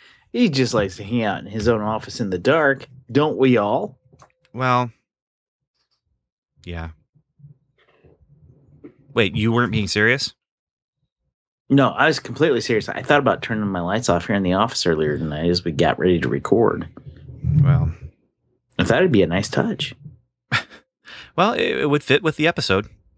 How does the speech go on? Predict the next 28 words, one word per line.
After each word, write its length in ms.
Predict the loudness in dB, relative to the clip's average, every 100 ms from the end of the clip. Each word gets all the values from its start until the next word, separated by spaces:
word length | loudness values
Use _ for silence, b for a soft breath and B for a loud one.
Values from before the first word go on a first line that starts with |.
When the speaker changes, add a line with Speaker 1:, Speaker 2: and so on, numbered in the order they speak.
| _
Speaker 2:
because 260 | -6 -4 0
they 120 | 0
don't 300 | 2 2 0
turn 180 | 0 4
the 60 | 4
<laughs> 100 | 2
lights 260 | -4 -4 -4
on 200 | -4 -6 -10 -14
except 260 | -4 -2 -2
for 60 |
these 200 | -2 -2
desk 340 | 2 0 0 -2
lights 320 | -2 -2 -4
to 120 | -6
dramatically 640 | -4 -2 -2 -2 -6 -6 -8 B B B B -8
light 340 | -2 0 0
them. 280 | -2 -2 -6 b b b b b b 0
Uh, 400 | 2 2 -2 -6 -16 -20 -20 _ _ _ -6
but 160 | -2
yeah, 160 | 2 2
he 160 | 0
comes 240 | 0 0 2
in. 120 | 2
They 60 | 2
have 140 | 0
a 60 | 0
nice 260 | 0 0
conversation, 960 | 0 -2 -2 -2 0 0 0 2 0 -2